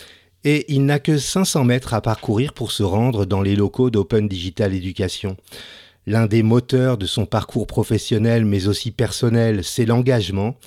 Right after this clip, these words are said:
cette idée qu'il faut faire les choses à fond, avec beaucoup d'exigence, et l'objectif que tout cela serve à quelque chose. Au début des années deux mille dix, c'est l'avènement de la génération tablette et l'essor des réseaux sociaux.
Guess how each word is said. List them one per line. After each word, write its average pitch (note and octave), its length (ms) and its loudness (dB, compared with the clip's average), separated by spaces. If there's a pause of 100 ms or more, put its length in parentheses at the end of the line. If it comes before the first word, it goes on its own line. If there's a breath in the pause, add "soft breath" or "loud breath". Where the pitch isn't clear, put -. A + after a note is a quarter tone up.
(280 loud breath)
cette - 380 -4
idée B2+ 300 2
qu'il A#2+ 220 -2
faut A2 160 0
faire A2 200 0
les G#2 120 0
choses G#2 280 0
à G2 100 2
fond, C3 420 -2
avec F#2+ 260 0
beaucoup B2+ 320 -2
d'exigence, G#2+ 760 -2 (320 loud breath)
et C3+ 120 2
l'objectif C3 840 0
que A#2 100 -2
tout B2 200 -6
cela G#2 300 0
serve A#2 400 -2
à F#2 80 0
quelque G2+ 320 -2
chose. F2+ 460 -4 (840 loud breath)
Au C3 100 4
début E3 300 2
des C#3 180 2
années C3 200 4
deux B2+ 120 4
mille C#3 240 0
dix, D#3+ 460 -4
c'est - 240 -2
l'avènement A#2 560 4
de G#2+ 100 2
la G#2 140 4
génération G#2+ 640 0
tablette G#2+ 560 0
et G2+ 80 2
l'essor G#2+ 480 0
des G2+ 80 0
réseaux G2+ 320 0
sociaux. G#2 500 -2